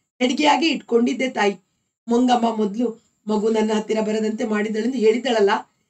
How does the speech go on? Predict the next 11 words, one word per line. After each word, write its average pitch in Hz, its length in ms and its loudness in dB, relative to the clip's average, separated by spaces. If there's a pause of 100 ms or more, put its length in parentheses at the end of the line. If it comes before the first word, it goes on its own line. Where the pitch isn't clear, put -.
(200)
ಈಗ 302 220 0
ಮಗಾಗೆ 262 500 0
ಅಂದ್ರೆ 277 280 0
ಯಾವ 220 220 2
ಮಗುಗೆ 240 340 -2
ಅಂತ 269 160 -6
ಅರ್ಥವೂ 254 260 -4
ಆಗ್ಲಿಲ್ಲ." 202 460 -4 (400)
"ಯಾವ 233 340 0
ಮಗುಗೆ?" 247 420 0
ಅಂದೆ. 202 320 -2